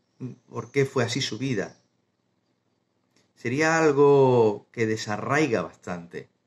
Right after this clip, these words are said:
no le da las raíces suficientes a la tierra. Habría que esperar varias generaciones para volver a arraigar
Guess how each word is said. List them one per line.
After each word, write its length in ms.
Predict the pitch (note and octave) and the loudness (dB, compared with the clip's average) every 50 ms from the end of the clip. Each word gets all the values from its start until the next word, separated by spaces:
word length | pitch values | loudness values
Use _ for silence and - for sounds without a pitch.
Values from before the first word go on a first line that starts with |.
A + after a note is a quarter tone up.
| _ _ _ _ _ _ _ _ _ - | _ _ _ _ _ _ _ _ _ -8
no 160 | - B2+ C3+ | -2 0 2
le 120 | C#3 C3 | 2 2
da 140 | A#2+ C3+ C#3+ | 2 2 2
las 220 | C#3+ B2 - - F2+ | 2 0 0 -4 -4
raíces 640 | F#2+ A2 B2+ D#3 F3 E3+ - - F#2 D2 - - _ _ _ _ _ _ _ _ _ _ _ | -2 0 0 0 0 -2 -6 -8 -8 -8 -10 -12 _ _ _ _ _ _ _ _ _ _ _
suficientes 880 | - G#2 - G#2 - - A#2 A2+ A2 A2 G#2+ - G#2+ G#2+ G#2+ A2 - _ _ _ _ _ _ _ _ | -18 -18 -18 -16 -8 -4 -2 -2 -2 -4 -4 -4 -4 -4 -4 -6 -12 _ _ _ _ _ _ _ _
a 120 | F2 E2+ | -16 -14
la 180 | D2+ D2 D2+ - | -14 -14 -12 -10
tierra. 400 | G2+ G2+ G2 F2 - C#2+ B1 _ _ _ _ _ _ _ _ - | -8 -8 -8 -8 -12 -18 -20 _ _ _ _ _ _ _ _ -12
Habría 220 | F#2 G2 A2+ G#2+ | -6 -6 -4 -4
que 80 | A2+ G#2+ | -4 -8
esperar 340 | - - G#2+ A2 A2+ A#2 | -10 -6 -4 -4 -4 -4
varias 260 | A2+ B2+ B2+ B2+ A#2+ - | -4 -4 -4 -4 -4 -6
generaciones 580 | A#2 G2+ G2+ G2+ G2 - C#3 C#3 B2+ G2 - | -8 -8 -8 -8 -6 -2 -2 -2 -2 -2 -6
para 240 | - _ G#2+ G2+ G2+ | -12 _ -18 -16 -14
volver 420 | G2 F#2+ F#2+ G2 G#2+ G#2+ G#2 _ _ _ _ _ _ _ _ | -12 -12 -10 -8 -8 -8 -10 _ _ _ _ _ _ _ _
a 80 | - G2+ | -16 -16
arraigar 640 | G2+ F#2+ F2+ E2 F2 F2+ F#2 F#2+ F2 F2 - _ | -14 -14 -14 -14 -14 -12 -10 -12 -12 -12 -14 _